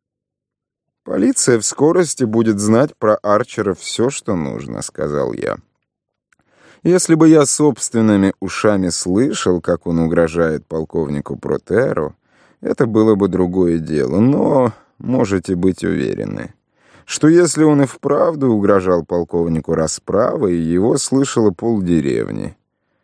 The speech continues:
и до полиции это дойдёт своим чередом. Но вы, естественно, вольны поступать, э, по собственному разумению. Однако Хоус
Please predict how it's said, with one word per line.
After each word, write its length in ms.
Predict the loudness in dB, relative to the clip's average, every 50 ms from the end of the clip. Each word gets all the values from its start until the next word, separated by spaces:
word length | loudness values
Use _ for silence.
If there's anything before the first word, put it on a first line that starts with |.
| _ -4
и 100 | -2 0
до 140 | 0 0 0
полиции 600 | 2 2 0 0 0 -4 -6 -6 -2 0 2 2
это 160 | 0 0 -4
дойдёт 560 | -4 0 0 0 0 0 0 0 0 -2 -2
своим 480 | -4 -4 -2 -2 -2 0 0 0 -2 -4
чередом. 680 | -4 -6 -8 -6 -6 -6 -8 -8 -8 -8 -8 -10 -12 -14 _ _ _ _ _ _ _ -20 -20 -8 0
Но 380 | 2 4 4 6 6 4 4 4
вы, 160 | 4 4 4
естественно, 760 | 4 4 2 0 -2 -2 0 0 0 -2 -2 0 0 2 4
вольны 380 | 4 4 4 2 2 0 0
поступать, 720 | -2 -4 -8 -6 -6 -10 -8 -6 -4 -4 -4 -4 -6 -12 -16 -14
э, 240 | -12 -12 -10 -10 -12 -14 _
по 140 | -10 -8 -8
собственному 840 | -8 -6 -2 -2 -2 -2 -2 -6 -10 -10 -8 -6 -4 -2 -2 -2 -2
разумению. 760 | -4 -6 -6 -6 -8 -8 -8 -10 -10 -10 -10 -10 -12 -14 -16 _ _ _ _ _ _ _ _ _ _ _ _ _ _ _ _ _ _ _ _ _ _ _ _ _ _ _ _ _ _ _
Однако 480 | -4 -2 2 2 2 2 0 -2 -6 -8
Хоус 760 | -8 -4 -2 0 2 2 2 0 -2 -4 -8 -10 -12 -14